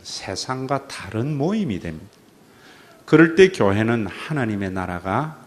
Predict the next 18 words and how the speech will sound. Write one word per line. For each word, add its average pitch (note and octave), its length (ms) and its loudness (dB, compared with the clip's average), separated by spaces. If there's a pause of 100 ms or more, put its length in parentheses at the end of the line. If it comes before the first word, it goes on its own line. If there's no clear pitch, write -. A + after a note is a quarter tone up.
이루어지는 G2+ 640 -6
것입니다. E2 480 -10 (1300)
아, F#2 640 -8 (300)
언제나 B2+ 400 4
우리가 C#3 460 4 (340)
교회 G#2+ 340 4
다니면 D#3+ 380 2
아마 B2+ 200 0
제일 G#2+ 300 -4
많이 G#2 380 -2
듣는 G#2+ 340 -6
이야기가 G2+ 1040 -2
"종과 F#2+ 480 -4
같이 G#2 380 -6
섬기자." F#2+ 1120 -8
이런 C3 240 -2
말일 F2+ 400 -6
겁니다. D#2+ 420 -12